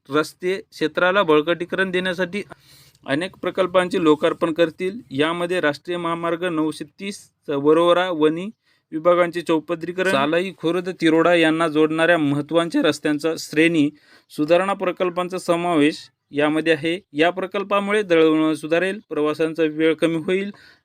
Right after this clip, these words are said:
आणि प्रदेशातील सामाजिक आर्थिक विकासाला चालना मिळेल.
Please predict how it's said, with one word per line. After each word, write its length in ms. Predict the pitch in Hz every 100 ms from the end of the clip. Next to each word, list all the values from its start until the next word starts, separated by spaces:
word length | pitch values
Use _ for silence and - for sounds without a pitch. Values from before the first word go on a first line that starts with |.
| -
आणि 280 | 147 170 165
प्रदेशातील 680 | 156 147 180 185 190 202
सामाजिक 580 | 196 180 156 156 156 160
आर्थिक 380 | 147 143 170 160
विकासाला 600 | 147 147 147 151 156 160
चालना 360 | - 131 143
मिळेल. 340 | 147 185 147